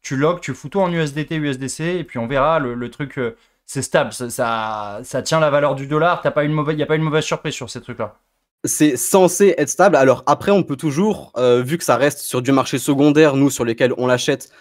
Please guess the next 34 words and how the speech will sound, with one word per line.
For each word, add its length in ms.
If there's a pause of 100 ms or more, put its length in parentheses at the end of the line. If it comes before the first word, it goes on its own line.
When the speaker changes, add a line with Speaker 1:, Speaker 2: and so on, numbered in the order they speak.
(140)
Speaker 2:
bah, 220
au 80
moment 300
T, 240
ça 180
peut 260
se 140
casser 300
la 100
gueule, 300 (240)
même 200
si 260
historiquement, 520
on, 160
on 100
peut 140
toujours 340
le 120
réclamer, 480
aller 160
voir 160
l'entreprise 600 (380)
et, 160
euh, 460
le 100
réclamer, « 540
Bon, 120
bah, 160
j'ai 200
cent 200
U 120
S 100
D 140
C, 320